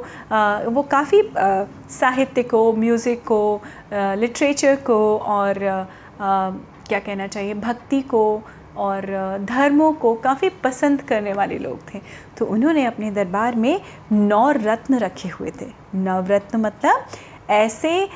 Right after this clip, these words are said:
नौ फील्ड के सबसे, सबसे ज़्यादा इंटेलिजेंट लोगों को इन्होंने अपने कोर्ट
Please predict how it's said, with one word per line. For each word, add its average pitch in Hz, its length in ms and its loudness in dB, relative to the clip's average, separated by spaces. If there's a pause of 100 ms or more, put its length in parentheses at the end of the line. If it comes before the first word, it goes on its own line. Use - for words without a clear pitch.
(160)
नौ 220 400 6
फील्ड 240 400 0
के 269 180 -2
सबसे, 330 680 -2 (260)
सबसे 311 440 -2
ज़्यादा 294 360 4
इंटेलिजेंट 254 720 2
लोगों 226 300 4
को 254 140 0
इन्होंने 240 260 0
अपने 233 280 -4
कोर्ट 220 460 0